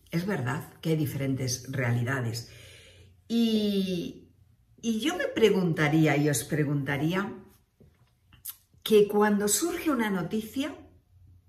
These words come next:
¿de dónde sale vuestra opinión? Yo oigo una noticia y de repente tengo una opinión. ¿De dónde sale? ¿Sale de vosotros? ¿Sale de vuestras creencias?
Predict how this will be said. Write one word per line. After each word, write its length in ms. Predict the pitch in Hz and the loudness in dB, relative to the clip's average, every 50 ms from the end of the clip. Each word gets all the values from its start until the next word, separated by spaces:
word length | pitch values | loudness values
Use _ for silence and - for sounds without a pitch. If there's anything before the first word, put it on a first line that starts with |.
| _ _ _ _ _ - _ _ - - - - - _ _ _ | _ _ _ _ _ -20 _ _ -20 -20 -20 -20 -20 _ _ _
¿de 320 | _ 202 190 180 185 240 254 | _ -4 -2 0 0 0 2
dónde 400 | 254 294 320 359 359 294 277 254 | 2 2 2 2 2 0 0 0
sale 640 | - - - - 302 311 320 302 320 330 - - - - _ _ _ _ _ _ _ _ _ | 2 0 0 0 0 0 0 0 -4 -6 -8 -10 -16 -20 _ _ _ _ _ _ _ _ _
vuestra 760 | 175 170 202 214 208 202 - - - - - - 185 180 180 | -4 4 6 8 8 8 6 4 0 0 -2 0 2 2 4
opinión? 720 | 175 160 - 160 151 151 160 165 160 135 127 123 127 120 - - _ _ - - - - - - - _ - | 2 2 2 2 2 4 4 4 4 2 0 -2 -4 -6 -10 -14 _ _ -20 -20 -20 -20 -20 -20 -20 _ -6
Yo 200 | 233 202 311 330 | -2 2 2 2
oigo 260 | 339 302 254 247 247 | 4 2 0 2 0
una 160 | 226 214 202 | 2 2 2
noticia 680 | 196 185 165 - 160 143 - - - 160 151 156 160 - - | 0 0 0 0 -2 -2 -4 -4 -4 -4 -4 -4 -6 -8 -6
y 80 | 214 208 | -2 2
de 100 | 220 233 | 2 2
repente 460 | 233 240 240 247 277 294 320 427 415 | 2 0 -2 -2 -2 0 2 2 2
tengo 260 | 415 254 220 196 185 | 4 4 2 4 4
una 140 | 180 170 156 | 2 2 0
opinión. 640 | 143 - 156 147 160 180 180 156 135 127 127 - - - - _ _ _ _ 220 | 0 0 2 2 2 2 2 0 0 -2 -6 -10 -14 -20 -20 _ _ _ _ 2
¿De 160 | 190 240 262 | 4 4 6
dónde 300 | 302 311 311 254 185 156 | 6 4 2 0 0 0
sale? 460 | - - 127 101 92 113 113 117 117 - - - - - _ _ _ _ _ _ _ _ _ - - - - - - - _ | -2 -2 -6 -6 -8 -8 -8 -8 -10 -10 -12 -20 -20 -20 _ _ _ _ _ _ _ _ _ -20 -20 -20 -20 -20 -20 -12 _
¿Sale 520 | - - - 320 311 330 330 330 330 269 | -4 -2 2 4 6 6 6 4 2 2
de 160 | 233 277 269 247 | 4 4 4 6
vosotros? 840 | 240 233 233 208 - - - 247 254 254 254 - 269 285 277 269 | 6 4 4 4 2 -2 -2 -4 -4 -4 -4 -6 -8 -6 -6 -6
¿Sale 360 | - - 269 262 269 262 262 214 | -6 -4 -2 -2 -2 0 -2 4
de 160 | 202 233 220 | 4 4 4
vuestras 720 | 220 214 208 208 202 - - - 190 180 185 180 - - | 4 2 2 2 2 0 -2 -2 -2 -2 -2 -2 -2 -4
creencias? 880 | - 180 165 170 165 175 190 196 196 190 - - 214 202 202 196 - | -4 -6 -4 -4 -2 -2 0 -2 -2 -2 -4 -4 -6 -4 -4 -6 -8